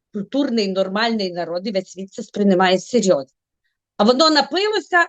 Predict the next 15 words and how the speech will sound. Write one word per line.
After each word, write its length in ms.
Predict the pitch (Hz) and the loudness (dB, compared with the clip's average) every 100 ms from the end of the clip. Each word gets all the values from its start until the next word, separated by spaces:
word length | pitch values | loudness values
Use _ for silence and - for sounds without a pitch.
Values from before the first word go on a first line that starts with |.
| - | -2
і 100 | 285 | -4
меле 360 | 294 294 254 190 | -2 2 2 0
язиком, 560 | 170 147 - 170 180 | -6 -10 -20 -16 -12
розумієте? 580 | 202 208 262 349 294 196 | -10 -4 0 2 0 -6
Тому 360 | - 247 330 427 - - - | -4 0 0 -2 -8 -14 0
треба 320 | 311 349 320 | 0 2 -2
зрозуміти, 600 | 330 277 320 311 208 220 | -6 -6 -2 -2 -4 -10
що 300 | - 220 208 - _ _ _ _ _ - 226 196 160 | -10 -10 -12 -14 _ _ _ _ _ -14 -10 -10 -8
дійсно, 640 | 151 311 381 - 185 147 - - | 2 4 4 0 -4 -4 -8 -8
як 320 | 202 214 208 | 0 0 2
Західна 500 | 240 254 254 202 233 | 2 0 -4 -4 -4
Європа, 500 | 208 202 214 208 226 | -4 -4 -4 -4 -4
так 260 | 247 240 | -6 -2
і 20 | 240 | -2
Америка, 480 | 202 180 185 262 | 0 0 -2 -4